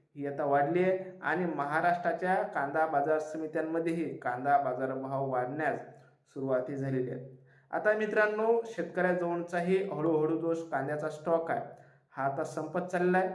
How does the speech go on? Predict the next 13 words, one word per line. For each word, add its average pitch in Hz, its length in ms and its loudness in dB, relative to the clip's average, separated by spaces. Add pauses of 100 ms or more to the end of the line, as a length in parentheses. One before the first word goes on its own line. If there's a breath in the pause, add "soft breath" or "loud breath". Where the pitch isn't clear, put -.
(440 loud breath)
त्या 202 140 2
मित्रांनो, 185 480 2
येणाऱ्या 156 280 4
काही 151 340 -4
काळात 160 380 2
आपल्याला 139 400 -2
कांदा 139 380 0
बाजारभावात 139 680 0 (680 soft breath)
चांगली 139 360 -4
तेजी 160 640 0
पाहायला 127 360 0 (240)
मिळणार 147 340 0
आहे. - 100 -4